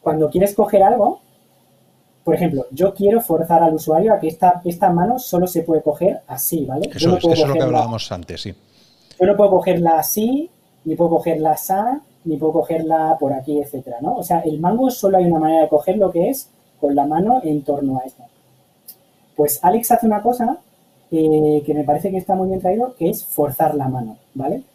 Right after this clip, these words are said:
Speaker 1: Si yo intento cogerla así e intento agarrar, fíjate lo que hago, lo que hace esto. Y empieza, la mano negra es la mía de verdad y la mano,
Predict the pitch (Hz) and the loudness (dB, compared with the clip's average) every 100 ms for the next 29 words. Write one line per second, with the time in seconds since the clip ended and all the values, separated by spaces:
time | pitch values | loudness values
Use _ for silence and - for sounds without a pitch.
0 | _ - 156 185 226 226 214 220 214 208 | _ -8 -2 2 4 4 4 2 4 4
1 | 254 240 147 143 139 170 202 208 202 196 | 4 0 0 0 2 0 4 4 6 6
2 | 220 240 - - 175 175 165 143 139 139 | 4 0 -6 -8 -2 0 0 -2 -2 -4
3 | 139 143 143 139 139 - 127 131 120 _ | -6 -6 -6 -6 -8 -10 -14 -14 -20 _
4 | _ _ _ _ _ 160 147 170 185 240 | _ _ _ _ _ -4 0 0 2 2
5 | 349 - _ 151 151 165 202 214 226 202 | 0 -6 _ -2 0 2 2 4 4 4
6 | 170 139 135 156 196 202 196 196 220 269 | 2 -2 -2 -2 2 2 2 0 -4 -6
7 | - _ _ _ _ _ _ _ 180 233 | -12 _ _ _ _ _ _ _ -4 -2
8 | - _ 151 151 151 180 196 196 202 | -4 _ -2 -2 0 0 2 0 -2